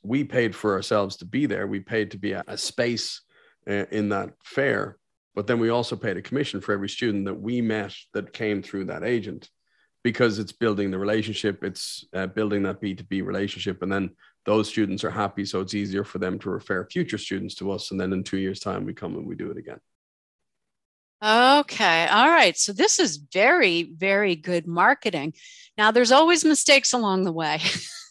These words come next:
Speaker 2: So <laughs>
Speaker 1: We can
Speaker 2: do tell some mistake stories.
Speaker 1: One of the things that we used to, the, the, we used to be hyper anxious about was ever having printed typos.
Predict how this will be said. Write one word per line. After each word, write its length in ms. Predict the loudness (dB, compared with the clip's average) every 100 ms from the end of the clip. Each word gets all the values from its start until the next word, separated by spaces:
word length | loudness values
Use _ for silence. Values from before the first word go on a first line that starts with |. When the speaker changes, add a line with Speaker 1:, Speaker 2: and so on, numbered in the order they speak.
| 0
Speaker 2:
So 600 | 2 2 6 6 6 4 -4 -16 -12 -12 -8 -8 4
<laughs> 0 | 6 6 4 2 4 2 2 0
Speaker 1:
We 120 | 0
can 180 | 0 0 0 0 -8 -18 _ 2
Speaker 2:
do 200 | 4 6
tell 280 | 6 6 6
some 260 | 2 2
mistake 440 | 0 0 4 4 4
stories. 760 | 2 4 6 6 2 -2 -10 _ -12 -8
Speaker 1:
One 100 | -6
of 60 |
the 80 | -6
things 260 | -4 -4 -4
that 120 | -8 -6
we 60 |
used 280 | -6 -8 -6
to, 180 | -6 -6
the, 240 | -8 -10 -14 -20
the, 240 | -20 -20 -20 _ _ _ _ _ _ _ _ -18
we 240 | -12 -8
used 320 | -2 -2 -2
to 80 | -4
be 160 | -2 -4
hyper 1160 | -6 -12 -12 -2 0 0 0 0 2 0 -4 -10 -20 _ -4
anxious 440 | -2 -2 -6 -8
about 320 | -8 -8 -8 -14 _ _ _ _
was 200 | -2 -2 -4 _
ever 320 | 0 2 0
having 460 | -2 -2 -2 -2 -4
printed 480 | -4 -4 -4 -4 -10
typos. 480 | -8 -6 -6 -10